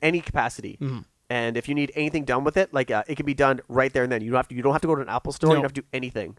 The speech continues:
Speaker 2: No.
Speaker 1: Everything
Speaker 2: Just
Speaker 1: is just
Speaker 2: roll
Speaker 1: done
Speaker 2: up and
Speaker 1: right
Speaker 2: just
Speaker 1: there.
Speaker 2: do it right there.
Speaker 1: Yeah.
Speaker 2: God, I do love, like, Southeast Asian and Asian knockoff markets.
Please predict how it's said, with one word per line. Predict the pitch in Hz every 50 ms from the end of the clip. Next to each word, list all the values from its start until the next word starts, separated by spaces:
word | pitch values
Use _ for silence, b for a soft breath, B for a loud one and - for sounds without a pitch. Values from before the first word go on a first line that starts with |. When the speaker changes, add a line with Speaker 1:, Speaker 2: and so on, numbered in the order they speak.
| _ _ -
Speaker 2:
No. | 143 135 - - _ _ _ _ _ _ -
Speaker 1:
Everything | 139 156 170 170 175
Speaker 2:
Just | 170 160 175
Speaker 1:
is |
just | 180
Speaker 2:
roll | 185
Speaker 1:
done | 185 185 180 180
Speaker 2:
up | -
and | 120 -
Speaker 1:
right | - 139
Speaker 2:
just | 139 139
Speaker 1:
there. | 139
Speaker 2:
do | - 160 160
it | 147
right | 139 143 143
there. | 139 131 117
Speaker 1:
Yeah. | 117 127 131 120 98 b b b b b b b b b _
Speaker 2:
God, | - 165 175 175 151
I | 143
do | 135 127 147 156 160
love, | 147 131 131 139 131 120
like, | 110 110 101 110 - - _ _ _ _
Southeast | - - - 135 131 - 143 135 127 120
Asian | 120 127 120 127 127 127
and | - 123 123 -
Asian | 131 135 131 117 135 135 123
knockoff | 117 107 120 123 - 120 127 -
markets. | - 123 123 - 123 - -